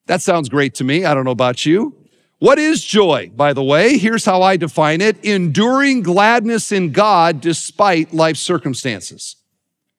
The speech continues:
Enduring gladness in God, not in life circumstances. Those stink oftentimes.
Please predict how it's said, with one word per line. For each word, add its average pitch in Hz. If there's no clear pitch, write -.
Enduring 240
gladness 240
in 220
God, 180
not 294
in 240
life 180
circumstances. 160
Those 180
stink 180
oftentimes. 131